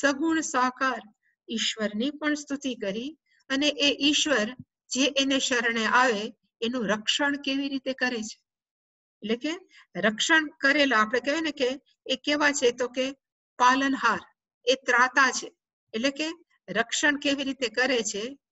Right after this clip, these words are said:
એવા બધા સંબોધનોથી પણ એને ભગવાનની સ્તુ કરી છે, તો કે સ્તુતિ. આવા ત્રણ સ્તરે ભગવાનની એણે શું કરી છે કે સ્તુતિ.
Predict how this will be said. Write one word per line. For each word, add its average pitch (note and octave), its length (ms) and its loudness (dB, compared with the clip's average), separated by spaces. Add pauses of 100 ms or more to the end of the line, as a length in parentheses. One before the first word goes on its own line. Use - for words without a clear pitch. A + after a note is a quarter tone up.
(140)
એવા C4 380 2
બધા B3+ 220 2
સંબોધનોથી A3 960 -2 (100)
પણ A3 220 -6 (360)
એને A3 120 -4
ભગવાનની G#3 600 -4
સ્તુ B3+ 180 -10
કરી F#3+ 360 -10
છે, A3 280 -14
તો C4+ 80 -20
કે - 140 -16
સ્તુતિ. C4+ 460 -12 (600)
આવા B3 280 0 (140)
ત્રણ E4+ 300 0
સ્તરે - 420 -2 (1200)
ભગવાનની A#3 480 -2
એણે G#3+ 120 0
શું B3 220 -10
કરી A3 320 -8
છે A3+ 80 -10
કે A3 220 -12
સ્તુતિ. - 280 -20